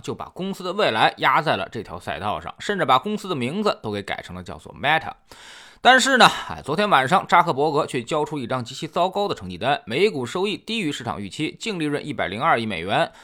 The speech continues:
几年下来首次出现利润同比下滑的情况，日活跃用户和月活跃用户数量都不及预期，最重要的是用户增长已经陷入停滞，这一点十分令投资者失望。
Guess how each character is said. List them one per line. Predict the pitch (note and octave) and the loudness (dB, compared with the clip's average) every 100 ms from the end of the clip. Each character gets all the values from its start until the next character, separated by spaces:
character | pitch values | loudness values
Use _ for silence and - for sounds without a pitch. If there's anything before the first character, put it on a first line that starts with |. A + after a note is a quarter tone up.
| - | -16
几 | - C#3+ C#3+ | -4 -2 2
年 | D#3 A3 | 2 6
下 | G#3+ E3 | 8 10
来 | E3 - | 10 8
首 | - A2+ G2+ | 2 -2 -2
次 | - G#3 | -2 -2
出 | E3 D#3+ | -2 -2
现 | F3 - | -2 0
利 | E3 | -2
润 | B2+ A#2 | -2 -6
同 | - G#2 F3+ | -8 -8 -6
比 | G3 G2 | -8 -10
下 | - E2 D2+ | -4 -2 -2
滑 | - | -6
的 | A#2+ | -8
情 | - F2 | -10 0
况， | C#3 - - - - | 2 2 -2 -20 -10
日 | B3+ B3 | 4 6
活 | F#3+ G3 | 6 2
跃 | G3+ | 2
用 | F3 | 0
户 | D#3+ D3 | -2 0
和 | E3+ | 0
月 | A3 F3 | 4 2
活 | A#2+ A#2+ | 2 0
跃 | |
用 | B2+ G#2 | -2 -6
户 | C#3 | -6
数 | - - A#2 | -8 -6 -6
量 | F#2 | -6
都 | B2+ | -8
不 | A2+ | -10
及 | F2+ | -10
预 | G#2+ | -12
期， | - - C#3 | -10 -8 -8
最 | - G#3 | -2 -2
重 | A3+ A3 | 0 6
要 | G3 | 6
的 | D#3 | 6
是 | D3 F3 | 0 -2
用 | - G#3+ F3 | -2 -4 -4
户 | D#3+ | -6
增 | F#3 A#3 G#3+ | -4 -4 2
长 | G2 C3+ | 2 2
已 | F2+ | -2
经 | E2 F2+ | -12 -10
陷 | A2+ D2+ | -10 -10
入 | F2+ | -14
停 | - F#2+ | -16 -6
滞， | D#3+ - - - _ | -4 -4 -6 -20 _
这 | C4 | 6
一 | G3+ | 6
点 | C3 - | 6 2
十 | - E3+ | -4 -4
分 | G3 F#3 - | -2 -2 -2
令 | A2 | -6
投 | F2 F2 | -8 -12
资 | F#2+ | -12
者 | F#2+ | -14
失 | - G#2 | -12 0
望。 | C#3+ | 2